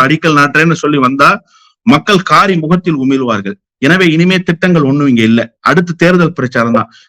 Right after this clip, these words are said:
கடைசியாக மோடி வருகிறார் என்பதை அரசியல் கொண்டு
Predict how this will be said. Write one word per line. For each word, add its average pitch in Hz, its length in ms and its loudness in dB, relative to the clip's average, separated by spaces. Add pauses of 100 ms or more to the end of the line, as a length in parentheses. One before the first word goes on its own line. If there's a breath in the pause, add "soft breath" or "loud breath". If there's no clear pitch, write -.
(120 soft breath)
கடைசியாக 202 680 -2
மோடி 180 280 0
வருகிறார் 175 460 2
என்பதை 147 280 -2 (100)
அரசியல் 170 480 0 (460)
கொண்டு 180 260 2